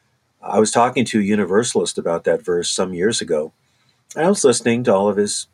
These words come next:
claims and saying, "Yeah, that's interesting. I don't think I can go there, but what about this verse?" And he very honestly said, "Well, we just have to obfuscate when we get to that verse."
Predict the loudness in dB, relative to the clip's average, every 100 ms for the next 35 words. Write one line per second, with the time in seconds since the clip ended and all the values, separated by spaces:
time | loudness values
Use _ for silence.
0 | -14 -6 -4 -4 -4 -4 -6 -4 -2 -2
1 | -2 -4 -4 -4 -4 -4 -4 -2 -2 -2
2 | -6 _ -20 _ _ _ -8 -2 0 0
3 | 2 2 2 0 2 2 2 2 4 4
4 | 4 2 2 0 -2 -4 -8 -10 -20 _
5 | _ _ _ _ _ _ -6 -2 0 4
6 | 4 4 0 -2 -4 -4 0 0 2 4
7 | 2 0 -4 -6 -2 -2 -2 -4 -2 -2
8 | -2 -6 -4 -4 -6 -8 -12 -8 -8 -8
9 | -12 -12 -12 -8 -4 -4 -4 -6